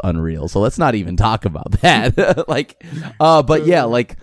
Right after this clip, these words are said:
Speaker 1: I, I got that, and I got, um, Tough Cookie. I, I built the Bernard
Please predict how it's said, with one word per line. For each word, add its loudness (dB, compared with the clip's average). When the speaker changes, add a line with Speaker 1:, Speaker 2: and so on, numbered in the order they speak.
Speaker 1:
I, 2
I 0
got -4
that, 0
and -6
I -2
got, -6
um, -8
Tough -2
Cookie. -4
I, -2
I 2
built 2
the 0
Bernard 2